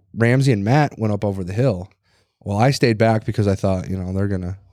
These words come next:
they're gonna be done. Once I see him drag it over the hill, I'll drive close as I can. We'll, we'll drag him back down. They didn't show up for forty-five minutes.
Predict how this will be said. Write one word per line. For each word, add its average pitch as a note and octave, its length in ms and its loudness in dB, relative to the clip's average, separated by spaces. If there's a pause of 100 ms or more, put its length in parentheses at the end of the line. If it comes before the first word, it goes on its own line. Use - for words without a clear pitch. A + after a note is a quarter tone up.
(320)
they're A2 140 2
gonna G#2+ 120 2
be G2+ 80 0
done. G2 420 0
Once G#2+ 180 -2
I G#2 60 2
see G2+ 160 -4
him G2 80 -2
drag G2 220 0
it G2 40 0
over F#2+ 120 -2
the G2 60 -2
hill, G2 220 0
I'll F#2+ 60 0
drive F#2 400 -2 (540)
close F3 220 2
as D#3+ 60 4
I D3 60 2
can. B2 340 2
We'll, A2 180 2 (440)
we'll G#2 140 -4
drag F#2+ 240 -4
him F#2+ 80 -10
back F#2+ 160 -12
down. F#2 220 -14 (1500)
They E3+ 100 4
didn't - 240 0 (180)
show B2 200 2
up C3 100 -2
for A#2 100 -4
forty-five A#2 480 2
minutes. C#3 420 0